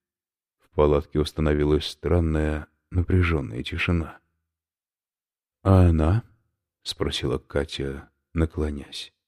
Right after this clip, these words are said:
«Что она?» Катя остановилась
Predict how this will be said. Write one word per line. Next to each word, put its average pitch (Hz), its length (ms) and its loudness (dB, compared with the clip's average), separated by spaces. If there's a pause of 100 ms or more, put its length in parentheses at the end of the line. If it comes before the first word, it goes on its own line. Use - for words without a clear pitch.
(1080)
«Что 123 360 6
она?» 69 400 -4 (1200)
Катя 71 340 -2
остановилась 73 840 -4